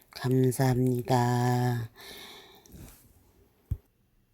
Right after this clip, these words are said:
거의 이제는, 어, 잘라서 말려야 될 것 같은 생각이 드네요. 그래서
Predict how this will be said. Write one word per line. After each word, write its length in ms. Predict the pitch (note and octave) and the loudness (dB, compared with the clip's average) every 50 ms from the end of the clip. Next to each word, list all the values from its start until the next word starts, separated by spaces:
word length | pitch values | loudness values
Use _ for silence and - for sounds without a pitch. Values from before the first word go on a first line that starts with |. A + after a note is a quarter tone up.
| _ _ _ - - - - - - - - - - - - - - - - - - - - - - - - - - - - - - - - - | _ _ _ -20 -20 -20 -20 -20 -20 -20 -20 -20 -20 -20 -20 -20 -20 -20 -20 -20 -20 -20 -20 -20 -20 -20 -20 -20 -20 -20 -20 -20 -18 -18 -18 -16
거의 460 | - - - F3 F#3+ F#3+ F#3+ F#3+ F3+ E3+ | -6 2 6 6 8 8 8 6 4 4
이제는, 800 | D#3 E3+ E3+ - E3 D3+ D3+ D#3 D#3+ F3 F#3 G3 F3 D3 C3+ - - - - - - - - - - - | 4 2 2 2 0 0 0 2 6 6 8 8 8 6 4 0 -4 -10 -18 -16 -16 -16 -16 -18 -16 -8
어, 340 | - C3 C3+ C#3 C3+ C3+ C3+ C3+ | -4 -2 2 4 4 4 4 2
잘라서 840 | - - D3 D3+ D3+ D#3 D3+ D3 C#3+ - - - F#3+ F#3+ G3+ G#3 - - - - - - - - - | 0 -2 0 2 2 4 2 2 0 -2 -2 0 2 4 2 2 0 -4 -12 -20 -20 -20 -20 -12 -6
말려야 480 | - C#3 C#3 D3 D3+ D3 D3 C#3 C#3 C#3 | -2 0 2 2 2 4 4 4 4 4
될 160 | C3+ C#3 B2+ | 4 2 2
것 120 | - - B2+ | 2 0 0
같은 560 | C3+ B2+ - - - - C#3 C#3 C3 B2+ A#2+ - | 2 0 0 -2 -4 -2 0 0 0 0 -2 -8
생각이 500 | - - F3+ F#3 E3+ - D#3 D3 D3+ - | -4 0 2 2 2 2 0 -2 -4 -6
드네요. 640 | - - C#3+ C#3 C3+ C3+ C3+ C3+ C3+ C3+ C3+ C3+ - - - - - | -4 -4 -2 0 0 0 0 0 0 -2 -2 -4 -6 -10 -18 -20 -18
그래서 400 | - - C#3 - - - E3+ F3+ | -14 -12 -12 -8 -4 -4 -4 -4